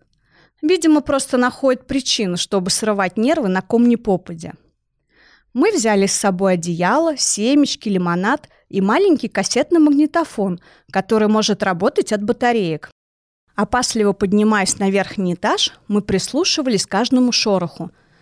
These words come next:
и разговаривали только шепотом. Это не первый мой опыт знакомства с крышей,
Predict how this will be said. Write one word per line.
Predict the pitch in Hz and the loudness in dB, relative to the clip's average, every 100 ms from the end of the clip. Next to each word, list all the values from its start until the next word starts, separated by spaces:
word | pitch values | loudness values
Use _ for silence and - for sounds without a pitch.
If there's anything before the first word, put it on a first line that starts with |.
| _ _ _ _ | _ _ _ _
и | 202 | -4
разговаривали | 202 185 180 170 202 330 240 180 | -2 -2 -2 0 0 0 0 -2
только | 175 208 269 262 | -2 -4 -2 -4
шепотом. | - 202 180 - - 180 - _ _ _ _ _ _ _ | -2 -2 -4 -8 -16 -16 -16 _ _ _ _ _ _ _
Это | 262 320 | -4 2
не | 392 427 | 2 2
первый | 311 269 269 294 | 2 0 2 4
мой | 320 320 | 4 4
опыт | 233 - 180 | 0 -2 -2
знакомства | 214 233 233 190 - | -2 0 -2 -2 -4
с | 202 | -8
крышей, | - 254 185 - - | -2 -2 0 -4 -8